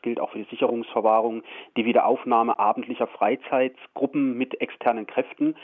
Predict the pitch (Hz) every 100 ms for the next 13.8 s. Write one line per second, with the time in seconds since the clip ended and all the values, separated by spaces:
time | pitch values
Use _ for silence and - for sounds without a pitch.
0 | - - 131 - 107 127 135 127 123 120
1 | 120 131 120 113 113 - 117 113 110 110
2 | 107 113 - 135 - - - - 120 120
3 | 117 - 117 120 - - - - - -
4 | 123 - - 117 - 120 - - 120 117
5 | 113 110 101 127 - 123 120 117 117 107
6 | 107 - 107 - - - 113 113 117 -
7 | - 117 107 101 101 117 110 110 110 104
8 | - 143 - 151 151 - - - - -
9 | - 117 117 110 113 107 - 117 101 110
10 | 113 104 113 120 110 117 113 101 101 -
11 | 123 123 120 104 110 117 - 101 104 101
12 | 101 110 113 117 110 113 - 107 110 104
13 | 107 107 101 - 104 104 107 117